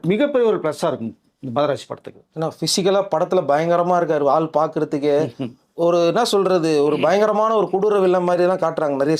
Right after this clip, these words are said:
Speaker 2: சீக்வன்ஸ் எல்லாம். அது ஈக்குவலா சிவகார்த்திகேயன் இந்த படத்துல ஒரு ஃபைட்டிங் ஹீரோவா, அதான் சொல்லுவாங்களே, ஆக்ஷன் ஹீரோவா ப்ரூஃப் பண்ணுவாரா?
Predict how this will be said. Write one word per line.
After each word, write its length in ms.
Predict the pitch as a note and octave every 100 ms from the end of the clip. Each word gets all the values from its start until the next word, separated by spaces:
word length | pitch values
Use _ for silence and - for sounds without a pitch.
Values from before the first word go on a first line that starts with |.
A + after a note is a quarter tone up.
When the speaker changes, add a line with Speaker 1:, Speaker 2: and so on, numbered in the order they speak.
| D#3
Speaker 2:
சீக்வன்ஸ் 340 | C#3+ C#3 B2+
எல்லாம். 400 | B2 A#2+ D3+ F3 - - -
அது 200 | - D3
ஈக்குவலா 440 | D#3 A3+ A#3+ B3+ C4 -
சிவகார்த்திகேயன் 840 | A3+ A#3 A#3 F3+ G#3+ G3+ F#3+ A3
இந்த 180 | F#3+ E3+
படத்துல 640 | E3+ F3+ F#3 F3+ F3+ G#3+ - _ _ _
ஒரு 200 | - E3+ E3+ E3 E3 D#3+ D3+ - -
ஃபைட்டிங் 400 | G3+ B3 B3+ A#3 -
ஹீரோவா, 440 | G3+ G3 F#3+ D3 -
அதான் 280 | E3 E3+ D3+ D#3+
சொல்லுவாங்களே, 280 | F#3+ F#3+ D#3
ஆக்ஷன் 360 | G#3+ A#3 C4 G#3+
ஹீரோவா 360 | G#3+ G#3+ G#3+ G#3+
ப்ரூஃப் 220 | G#3 -
பண்ணுவாரா? 480 | D#3+ D3 B2 C3 B2+